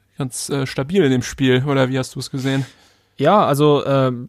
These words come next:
Speaker 2: speziell in der ersten Halbzeit hat, äh, Kiel das Spiel gemacht und Osnabrück hat's, äh, aber verstanden, immer wieder gefährlich vors Tor zu kommen durch Konter und durch ein gutes Umschaltspiel. Ähm, die Abwehr hat jetzt auch nicht so ihren besten Tag, so hab ich's gesehen.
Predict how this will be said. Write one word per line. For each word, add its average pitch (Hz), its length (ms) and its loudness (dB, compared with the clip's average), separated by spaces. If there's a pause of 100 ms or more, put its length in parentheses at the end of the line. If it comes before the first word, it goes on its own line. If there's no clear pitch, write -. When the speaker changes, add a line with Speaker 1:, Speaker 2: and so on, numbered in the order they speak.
Speaker 2:
speziell 147 400 -2
in 143 100 0
der 131 80 0
ersten 147 280 0
Halbzeit 151 280 -2
hat, 143 200 -2
äh, 131 240 -4
Kiel 165 760 2
das 131 220 -4
Spiel 143 380 -2
gemacht 156 420 0
und 139 300 -4
Osnabrück 123 520 -2
hat's, - 320 -4
äh, - 40 -8 (200)
aber 123 160 -2
verstanden, 123 600 -2
immer 127 240 0
wieder 120 180 0
gefährlich 117 340 -2
vors 113 200 -4
Tor - 160 -4
zu 123 100 -2
kommen 107 240 0
durch 104 180 -2
Konter 127 520 2
und 113 160 -4
durch - 200 -6
ein 107 280 -2
gutes 127 280 0
Umschaltspiel. 147 800 0 (480)
Ähm, 120 600 2
die 117 200 -4
Abwehr 131 240 0
hat 131 80 2
jetzt 127 160 -2
auch 123 80 -6
nicht 123 160 -6
so 139 300 0
ihren 131 240 -4
besten 151 400 -2
Tag, 156 480 -2
so 131 120 -4
hab 127 120 -4
ich's - 200 -8
gesehen. 143 520 2